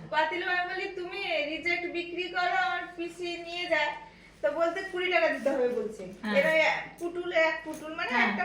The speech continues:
Speaker 1: পলিতে যতটা
Speaker 2: হ্যাঁ, হ্যাঁ,
Speaker 1: ধরে।
Speaker 2: একটু মাঝে
Speaker 1: বলছে,
Speaker 2: টুকটাক
Speaker 1: "কি
Speaker 2: দাগ
Speaker 1: করবে
Speaker 2: আছে।
Speaker 1: গো, আচার করবে?"
Speaker 2: বলে, "হ্যাঁ, হ্যাঁ।"
Speaker 1: তখন আমি বলছি, "আচার করলেও হয়, কিন্তু আনিনি, পরে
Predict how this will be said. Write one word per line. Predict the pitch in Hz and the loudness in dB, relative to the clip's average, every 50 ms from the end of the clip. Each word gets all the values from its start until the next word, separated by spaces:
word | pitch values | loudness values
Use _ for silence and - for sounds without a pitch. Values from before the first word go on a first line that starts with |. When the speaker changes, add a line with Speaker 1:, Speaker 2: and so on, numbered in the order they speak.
| 240 - | 0 2
Speaker 1:
পলিতে | 320 285 285 - - 311 | 2 2 0 0 -4 -4
যতটা | 302 285 262 214 | -2 0 0 2
Speaker 2:
হ্যাঁ, | 220 226 | 2 4
হ্যাঁ, | - - 226 262 285 - | 4 4 4 2 2 0
Speaker 1:
ধরে। | - | 0
Speaker 2:
একটু | 508 494 453 381 320 294 277 | 0 0 -2 -2 -4 -4 -2
মাঝে | 269 262 262 254 285 | 0 0 0 0 0
Speaker 1:
বলছে, | 302 294 - - | -2 -4 0 4
Speaker 2:
টুকটাক | 269 277 277 - 294 277 247 | 6 6 6 6 4 2 4
Speaker 1:
"কি | 220 | 6
Speaker 2:
দাগ | 240 - 415 440 427 | 10 10 10 10 10
Speaker 1:
করবে | - - | 8 6
Speaker 2:
আছে। | 339 339 339 330 - 339 | 6 6 4 4 4 4
Speaker 1:
গো, | |
আচার | - - - - - - 311 311 311 | 2 0 0 -2 -2 0 0 0 0
করবে?" | 320 349 349 339 330 294 240 202 202 226 | 0 -2 -4 -2 0 -2 -2 -2 -2 -4
Speaker 2:
বলে, | 247 247 240 | -2 -2 0
"হ্যাঁ, | 226 233 254 247 233 214 | 0 2 2 4 4 2
হ্যাঁ।" | 190 170 180 175 165 160 | 2 2 0 0 0 -2
Speaker 1:
তখন | - 302 | -2 -2
আমি | 302 302 311 311 311 311 | -4 -4 -4 -6 -6 -8
বলছি, | 320 320 311 - 320 | -8 -10 -8 -6 -8
"আচার | 302 269 247 254 - 285 285 285 277 277 | -6 -6 -6 -8 -6 -6 -6 -6 -6 -8
করলেও | 269 262 262 262 269 277 277 269 269 | -8 -8 -4 0 2 2 2 2 2
হয়, | 247 233 | 0 -2
কিন্তু | 240 240 - 302 311 302 | -4 -4 -4 -4 -2 0
আনিনি, | - - - 285 294 320 320 294 277 247 226 214 226 220 - | 0 2 0 0 -2 -2 -4 -4 -4 -4 -4 -6 -6 -6 -4
পরে | 254 269 277 294 | -2 0 2 2